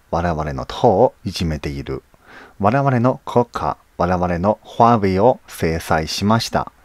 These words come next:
我々の経済はショックを受けています。ファーウェイを制裁することで、我々の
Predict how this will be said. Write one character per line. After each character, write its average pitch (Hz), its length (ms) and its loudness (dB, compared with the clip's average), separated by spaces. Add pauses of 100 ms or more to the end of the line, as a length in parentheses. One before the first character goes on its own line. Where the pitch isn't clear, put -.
(280)
我 95 160 2
々 85 300 -2
の 78 140 -4
経 117 320 0
済 98 220 0
は 113 220 2 (160)
シ - 160 0
ョ 156 60 6
ッ - 120 -8
ク 104 80 2
を 113 200 4
受 - 160 -10
け 78 40 -6
て 76 140 -8
い 67 100 -8
ま 65 140 -10
す。 - 160 -12
フ - 100 -8 (540)
ァ 160 300 4
ー - 20 0
ウ - 20 0
ェ 143 120 2
イ 127 40 2
を 147 220 4 (100)
制 117 380 0
裁 117 320 0
す - 180 -6
る 123 100 -4
こ 123 120 -6
と 110 160 0
で、 147 240 0 (240)
我 95 180 0
々 87 300 0
の 113 200 0